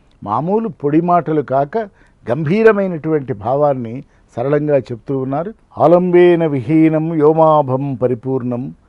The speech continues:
నిశ్శబ్దం గురురూపం తద్బ్రహ్మస్ఫురతాన్మే."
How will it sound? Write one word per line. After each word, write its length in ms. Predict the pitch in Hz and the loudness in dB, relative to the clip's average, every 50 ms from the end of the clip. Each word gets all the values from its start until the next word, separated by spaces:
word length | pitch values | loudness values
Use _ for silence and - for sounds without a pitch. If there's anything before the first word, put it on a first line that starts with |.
| _ _ _ _ _ _ - 107 | _ _ _ _ _ _ -10 -10
నిశ్శబ్దం 720 | 110 - - - 175 170 165 151 170 165 165 160 156 139 | -10 -6 2 4 4 4 4 4 4 4 4 4 0 0
గురురూపం 720 | 135 135 143 143 143 135 127 101 117 110 117 110 104 98 - - | 2 0 2 0 0 -2 -2 -4 -6 -6 -6 -6 -6 -8 -8 -10
తద్బ్రహ్మస్ఫురతాన్మే." 1400 | 113 113 104 117 127 147 139 120 139 135 - _ _ - 117 117 107 - 107 95 95 - - 82 90 - 76 - | -10 -8 -6 -6 -6 -6 -6 -6 -6 -8 -10 _ _ -10 -10 -10 -10 -10 -12 -14 -14 -14 -16 -18 -20 -20 -20 -20